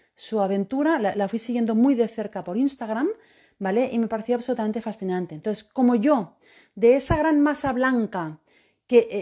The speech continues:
eh, he leído muchísimo sobre via-, via-, viajes, destinos, eh, he leído cantidad sobre países, pero justo, justo de la Antártida, mm, pues he leído poco. Y solo conozco tres personas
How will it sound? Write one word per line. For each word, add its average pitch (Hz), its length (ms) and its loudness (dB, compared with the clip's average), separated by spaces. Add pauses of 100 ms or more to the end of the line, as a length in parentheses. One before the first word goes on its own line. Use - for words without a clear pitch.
eh, 220 220 0
he 220 100 4
leído 240 360 6
muchísimo 240 380 0
sobre 220 220 -2
via-, 220 200 4
via-, 220 320 4
viajes, 226 460 0
destinos, 220 520 -4
eh, 190 200 -4 (460)
he 240 80 -2
leído 277 260 2
cantidad 262 260 2
sobre 254 220 0
países, 240 360 -2 (360)
pero 240 140 6
justo, 233 600 -2 (220)
justo - 460 -6 (280)
de 226 100 0
la 214 60 0
Antártida, 214 600 0
mm, 202 280 -2
pues 214 160 -6
he 247 40 2
leído 247 300 4
poco. 214 420 -4 (260)
Y 247 80 -12
solo 330 180 -2
conozco 320 420 -2
tres 330 260 -2
personas 294 680 -2